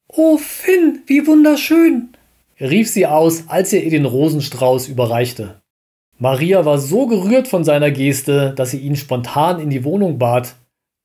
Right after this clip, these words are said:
„Komm rein, Finn, setz dich doch“, sagte sie mit einem verführerischen Lächeln.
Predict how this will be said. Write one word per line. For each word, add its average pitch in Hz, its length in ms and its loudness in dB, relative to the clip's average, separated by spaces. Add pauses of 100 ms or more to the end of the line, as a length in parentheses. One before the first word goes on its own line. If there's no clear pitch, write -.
(120)
„Komm 302 180 4
rein, 302 280 0
Finn, 202 400 0
setz 285 260 -4
dich 302 180 -2
doch“, 196 320 -2 (500)
sagte 139 380 -2
sie 139 180 -2
mit 143 140 0
einem 139 320 -2
verführerischen 165 800 0
Lächeln. 147 480 -4